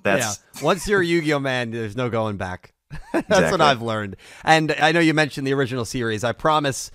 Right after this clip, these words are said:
Speaker 2: everyone watching, if maybe you're not listening to audio, um, we did not plan to wear the Joey Wheeler Flame Swordsman and the Mai shirt.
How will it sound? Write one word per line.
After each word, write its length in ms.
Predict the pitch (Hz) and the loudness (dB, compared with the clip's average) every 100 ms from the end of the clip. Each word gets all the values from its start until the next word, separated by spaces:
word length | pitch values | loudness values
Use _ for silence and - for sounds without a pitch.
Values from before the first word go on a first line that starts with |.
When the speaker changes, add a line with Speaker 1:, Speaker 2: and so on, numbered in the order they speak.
| - - | -20 -2
Speaker 2:
everyone 420 | 143 139 135 127 | 2 2 0 0
watching, 640 | 127 131 127 - 127 113 107 _ _ | 2 2 2 0 -4 -4 -8 _ _
if 120 | - | -4
maybe 200 | 131 131 | -2 0
you're 80 | 123 | 0
not 160 | 123 123 | 0 -2
listening 320 | 120 - 113 | -4 -6 -8
to 100 | 101 | -4
audio, 500 | 117 120 113 107 104 - _ - | 0 0 0 -2 -4 -8 _ -2
um, 400 | 120 117 113 113 | 0 0 -2 -6
we 160 | - 147 | -2 0
did 180 | 147 131 | 0 0
not 300 | 135 135 - | 2 2 -2
plan 400 | - 127 120 113 | -2 -2 -2 -4
to 100 | 127 | -4
wear 200 | 113 117 | -2 -2
the 100 | 104 | -4
Joey 300 | 92 123 123 | -2 0 0
Wheeler 300 | 117 120 117 | 0 -2 -2
Flame 300 | 110 123 113 | -6 -8 -8
Swordsman 440 | 107 120 113 113 110 | -6 -8 -8 -8 -8
and 120 | 104 | -6
the 40 | |
Mai 440 | 104 110 120 131 135 | -4 0 0 0 -2
shirt. 420 | - 185 170 - | 0 2 2 0